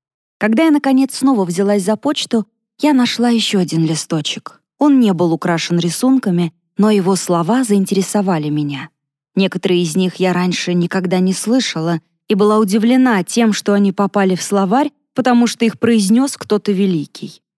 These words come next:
«Реликвии», так я называла такие слова. «Мисс Бод» была одним из них. Ему предназначалась цитата из кентерберийских рассказов Джеффри Чосера.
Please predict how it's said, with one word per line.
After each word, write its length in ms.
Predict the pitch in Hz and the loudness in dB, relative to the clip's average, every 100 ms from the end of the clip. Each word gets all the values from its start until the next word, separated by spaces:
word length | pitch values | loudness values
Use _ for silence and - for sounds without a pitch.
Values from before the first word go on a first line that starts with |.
| _ _ _ - | _ _ _ -2
«Реликвии», 800 | 277 269 226 - 160 160 156 - _ _ | 2 4 2 0 -4 -2 -4 -8 _ _
так 280 | - 196 - | -2 -2 -2
я 100 | 170 | -2
называла 540 | 175 151 170 202 240 | -2 -2 -2 0 0
такие 380 | 208 165 - 175 | -2 -6 -4 -4
слова. 520 | 156 175 165 147 139 - _ _ _ _ _ _ _ _ | -4 -6 -6 -6 -12 -16 _ _ _ _ _ _ _ _
«Мисс 260 | 190 190 156 | -2 -2 -2
Бод» 480 | 156 180 214 240 - _ _ - | 0 2 2 0 -6 _ _ -2
была 320 | 214 208 185 | 0 2 0
одним 400 | 170 180 185 175 | 0 0 2 0
из 180 | 151 160 | -2 -2
них. 240 | 156 151 - _ _ _ _ | -4 -6 -16 _ _ _ _
Ему 280 | 208 247 254 | 0 2 2
предназначалась 880 | 233 220 226 202 233 - 240 226 196 | 2 2 2 2 0 0 0 0 0
цитата 600 | - 233 294 311 220 196 | -2 -2 0 0 0 -2
из 340 | - - 202 | -2 -6 -4
кентерберийских 920 | 254 226 233 202 233 254 226 - 196 | 0 0 0 2 2 2 0 -4 -2
рассказов 540 | 214 208 - 285 233 190 | -2 -2 -2 -2 0 -4
Джеффри 380 | 170 208 190 220 | -2 -2 0 -2
Чосера. 640 | 220 214 160 - 165 156 | -2 -2 -2 -4 -6 -6